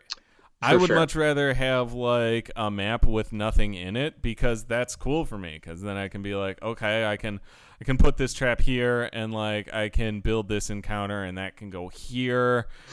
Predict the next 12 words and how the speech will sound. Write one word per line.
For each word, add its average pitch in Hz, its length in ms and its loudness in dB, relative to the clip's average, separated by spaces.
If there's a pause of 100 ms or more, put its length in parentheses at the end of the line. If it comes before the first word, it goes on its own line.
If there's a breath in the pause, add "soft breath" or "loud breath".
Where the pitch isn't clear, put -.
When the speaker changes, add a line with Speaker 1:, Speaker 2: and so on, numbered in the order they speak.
(260 loud breath)
Speaker 1:
and 104 1120 -4
I 98 200 -6
can 98 580 -4
put - 280 -2
this 92 220 -8
treasure 113 360 -2
pile 98 420 -2
here," 107 680 -2 (320 soft breath)
and 98 460 -6
things 98 280 0
like 92 220 -6
that. 85 320 -8